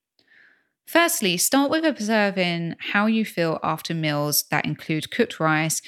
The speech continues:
cooked potatoes, and cooked oats.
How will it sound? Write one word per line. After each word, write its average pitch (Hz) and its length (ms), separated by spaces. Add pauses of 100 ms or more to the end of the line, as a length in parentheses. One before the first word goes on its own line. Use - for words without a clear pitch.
(200)
cooked - 260
potatoes, 160 680
and 156 200
cooked - 340
oats. - 460